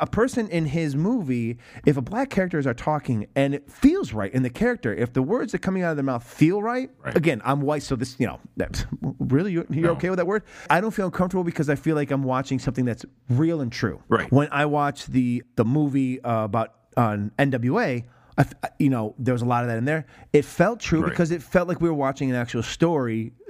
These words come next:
Speaker 1: from, uh, you know, and this is the vernacular that the people in this story and of this world actually use. So it doesn't feel out of place. So when Spike Lee is upset about it and then
Speaker 2: Mm-hmm.
Speaker 1: <laughs> Samuel goes to bat for him,
Speaker 2: Yeah.
Speaker 1: that's huge.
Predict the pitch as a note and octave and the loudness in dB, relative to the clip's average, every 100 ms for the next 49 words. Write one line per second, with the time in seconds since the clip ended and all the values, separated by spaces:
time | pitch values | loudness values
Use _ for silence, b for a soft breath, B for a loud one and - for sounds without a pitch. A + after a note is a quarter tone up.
0 | G2+ - D3+ B2+ B2 A2+ D#3+ C3+ C3 D#3+ | -10 0 2 2 -2 -2 0 2 2 -2
1 | E3 C3+ C3+ C#3+ C3+ D3 C3+ B2+ B2 - | -2 -2 0 0 0 0 0 -2 -2 -2
2 | D#3+ C#3 - E3 D3+ - F#3+ F3+ D3 C#3 | 0 0 0 0 0 -2 -2 -2 -2 -2
3 | D3+ C3+ C#3 D#3 G3 D#3+ - D#3+ - D3+ | -2 -2 -4 -2 -2 -2 -2 -2 -2 -2
4 | E3+ D4+ D#2+ - B B - E3+ A3 B3 | 0 0 -2 -12 B B 2 4 4 0
5 | G3 - G3+ F#3 E3 C#3 B B B - | -6 -2 0 0 0 -2 B B B 0
6 | B2+ A2+ - C3 E2+ - D3 C3 B2+ A#2+ | 2 0 -2 -2 -2 0 0 2 -2 -4
7 | - A3 - C3+ A#3 C3+ A#2 - C#3+ A#2 | -2 -2 0 -2 0 0 -2 -4 -2 0
8 | G#2+ - G2+ F#2 F#2 F#2 F#2+ - A#2+ A#2 | -2 0 -2 0 0 0 -2 0 0 2
9 | A#2+ A#2 A2+ G2 F2 E2+ - - - - | 0 0 0 -2 -2 -4 -2 -2 -2 2
10 | F#3 C4+ D3 C#3 B2 A#2 G2 A#3+ - - | 2 2 0 -2 -2 -4 2 0 0 -2
11 | C3+ G2 F#2 E2+ - E2+ D2+ - F3 C#4 | -2 0 -2 -4 -6 -8 -8 0 0 2
12 | - A3 G#3+ F2 - | 0 2 0 -4 -10